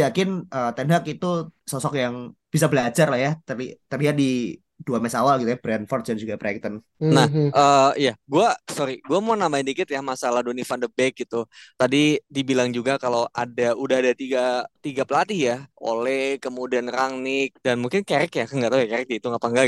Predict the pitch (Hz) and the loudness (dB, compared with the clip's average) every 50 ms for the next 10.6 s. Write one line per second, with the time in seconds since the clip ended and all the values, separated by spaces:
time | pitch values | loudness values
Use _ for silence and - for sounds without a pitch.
0 | 110 110 - 123 123 143 135 - 151 123 127 131 147 - - 135 123 123 131 143 | 2 2 0 0 0 0 0 2 2 2 2 0 -2 -2 0 0 0 2 0 0
1 | 135 131 131 131 - 135 127 123 123 131 143 - - - - 135 127 - 143 139 | 0 -2 -2 -2 -4 -6 -6 -4 -4 -4 -6 -6 -8 -12 -16 -16 -4 -2 -2 -2
2 | - _ - 147 135 127 127 - - 156 - - 143 131 139 139 143 143 127 131 | -2 _ 0 2 4 4 2 0 -4 -8 -10 -8 -4 -2 -2 0 0 0 0 0
3 | 127 - - _ - 135 131 - - 160 151 135 135 139 135 - - - - - | -2 -2 -4 _ 0 0 0 0 0 -2 -2 -2 -2 -6 -10 -12 -16 -20 -20 -20
4 | - - _ _ 156 160 160 165 175 165 151 107 - 127 131 147 151 160 - 147 | -20 -20 _ _ 2 4 4 6 6 6 6 6 6 4 6 6 6 4 4 2
5 | 131 127 135 131 123 117 127 135 135 131 135 139 131 127 113 113 - 117 113 123 | 2 4 4 2 2 2 2 2 0 0 2 0 0 0 -2 -2 -4 0 0 2
6 | 117 113 113 117 - - _ 147 165 170 175 180 165 - 160 151 143 165 220 247 | 0 0 -2 -6 -12 -12 _ -2 2 4 4 2 2 0 -4 -2 2 2 2 2
7 | 233 196 - 156 143 143 143 135 120 104 - - 120 123 131 160 175 - - - | 0 -2 -2 -2 -2 0 -2 -2 -4 -4 -6 -6 -6 -4 -2 -2 -4 -4 -4 -6
8 | 123 120 131 - 151 151 - 233 240 226 202 170 156 147 147 139 135 135 139 131 | -6 -6 -4 -4 -4 -2 -2 -2 0 0 0 0 2 2 0 0 0 -2 -6 -10
9 | - _ _ _ 156 165 160 160 156 156 - 156 170 170 165 - 147 165 175 - | -12 _ _ _ 0 2 4 4 2 2 0 0 0 0 0 0 -2 -4 -6 -4
10 | - 180 180 190 185 196 - 254 208 214 190 180 | -6 -6 -4 -4 -6 -4 -4 -4 -4 -2 -4 -4